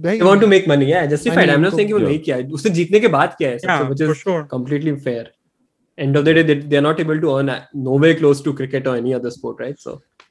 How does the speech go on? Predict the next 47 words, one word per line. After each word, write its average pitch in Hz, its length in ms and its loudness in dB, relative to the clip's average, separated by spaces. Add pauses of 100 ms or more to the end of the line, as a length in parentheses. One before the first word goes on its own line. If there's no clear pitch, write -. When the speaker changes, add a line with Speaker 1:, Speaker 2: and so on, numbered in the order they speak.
(140)
Speaker 3:
Actually, - 340 -16 (800)
as 117 160 2
a 151 80 4
team, 143 500 2
I 120 160 2
was 123 200 4
going 135 160 6
Speaker 4:
So, 147 180 2
Speaker 3:
to, - 160 -8 (160)
Speaker 4:
the 147 120 -4
team 175 260 -4
I 147 140 2
Speaker 3:
as - 100 0
Speaker 4:
was 127 100 2
Speaker 3:
a - 20 -12 (140)
team, 135 180 2
I 131 100 4
was 120 180 0
going 120 260 0
to - 20 2 (120)
say 120 160 0
Speaker 4:
Ah, 123 140 -2
Speaker 3:
to 113 120 -2
Speaker 4:
Kevin, 123 240 -4
go. 120 120 -10
Speaker 3:
two 104 120 -8
thousand 107 500 -4
thirteen 110 600 -6
to 113 180 -4
two 113 160 -14
thousand 104 320 -10
sixteen 107 520 -14
especially, 110 680 -8 (540)
I 92 60 -4
was 95 160 -4
going 104 160 -4
to 110 80 -4
say 110 200 -2
Atletico 92 560 -6
Madrid, 95 420 -8 (540)
uh, 82 480 -8 (680)
as 90 240 -8
being 95 260 -4
a 95 60 -4 (120)
very 90 120 -4
underrated 85 680 -6
team. 92 280 -12